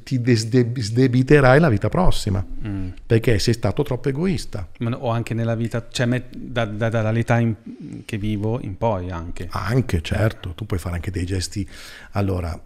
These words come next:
Speaker 1: l'altruismo è la moneta d'oro di Dio.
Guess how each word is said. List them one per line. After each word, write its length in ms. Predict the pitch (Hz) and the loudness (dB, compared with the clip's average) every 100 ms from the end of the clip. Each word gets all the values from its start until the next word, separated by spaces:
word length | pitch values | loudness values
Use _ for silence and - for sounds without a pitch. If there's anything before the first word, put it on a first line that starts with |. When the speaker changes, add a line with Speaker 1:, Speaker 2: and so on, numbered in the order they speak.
| - - | -18 -6
Speaker 1:
l'altruismo 1200 | 95 110 123 123 104 101 82 - 87 90 101 120 - | -2 0 -2 -4 -4 -2 -4 -6 -6 -6 -8 -10 -20
è 140 | - 98 | -8 -6
la 140 | 95 | -2
moneta 520 | 101 101 107 127 143 | 0 0 0 -4 -8
d'oro 300 | 113 87 85 | -6 -6 -8
di 160 | 101 92 | -8 -10
Dio. 400 | 92 90 87 | -10 -8 -8